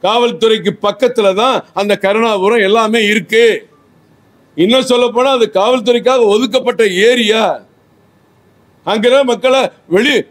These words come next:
வெளியேற்ற முடியல அந்த நேரத்துல. அதுக்கு பிறகு அங்க சாராயம் உற்பத்தி பண்ணி விற்கிற இடமா மாறிடுச்சு அந்த நகரத்துக்கு, நாமக்கல் பகுதிக்கு, கள்ளக்குறிச்சி பகுதிக்கு.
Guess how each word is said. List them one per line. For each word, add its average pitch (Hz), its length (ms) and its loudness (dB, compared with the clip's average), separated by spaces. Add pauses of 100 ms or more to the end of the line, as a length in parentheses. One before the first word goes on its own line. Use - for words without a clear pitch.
வெளியேற்ற 277 400 2 (140)
முடியல 240 360 2
அந்த 208 180 0
நேரத்துல. 202 340 0 (360)
அதுக்கு 233 280 0
பிறகு 285 240 2
அங்க 226 140 0 (260)
சாராயம் 233 440 2
உற்பத்தி 214 380 0
பண்ணி 226 240 0
விற்கிற 254 280 0 (120)
இடமா 220 260 -2 (320)
மாறிடுச்சு 208 540 -2 (280)
அந்த 196 120 0 (100)
நகரத்துக்கு, 180 480 -2 (100)
நாமக்கல் 180 420 -2
பகுதிக்கு, 165 420 -2 (200)
கள்ளக்குறிச்சி 185 520 -4
பகுதிக்கு. 151 380 -4